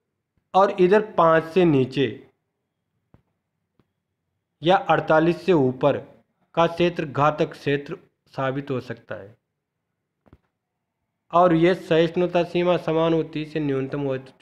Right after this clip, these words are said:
उच्चतम बिंदु भी कहते हैं। ये हर जीव के लिए अलग अलग है। नेक्स्ट है सीमाकारी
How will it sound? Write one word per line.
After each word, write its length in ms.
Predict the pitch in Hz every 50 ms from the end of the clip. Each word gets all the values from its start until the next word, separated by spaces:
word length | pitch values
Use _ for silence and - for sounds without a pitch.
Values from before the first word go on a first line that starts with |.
| _ -
उच्चतम 420 | 127 - - - - 139 135 127 117
बिंदु 280 | 117 117 113 113 120
भी 160 | 127 156 196 233 - - _ - _ _ _ _ _ _ _ _ _ _ -
कहते 340 | 139 131 127 127 127 117
हैं। 120 | 110 110 113 - _ _ _ _ _ -
ये 160 | 170 190 196 180
हर 220 | 165 160 180 196
जीव 220 | 190 180 185 185 185
के 140 | 180 196 190
लिए 120 | 185 190
अलग 280 | 185 180 170 165 165 165
अलग 240 | 175 175 170 165 180
है। 80 | 202 302 - - - _ _ _ _ _ _ _ _ _ _ _ _ _ _ _ _ _ _ _ _ _ _ _ _ _ _ _ _ _ _ _ _ _ - - _ _ _ _ _ _ _ _ _ _ _ _ _ _ _ _ _ _ _ _ -
नेक्स्ट 360 | 151 160 170 180 180 - - 196
है 120 | 202 202 - - - - _ _ _ _ _ _ _ _ -
सीमाकारी 560 | - 185 190 196 196 196 190 190 175 175 190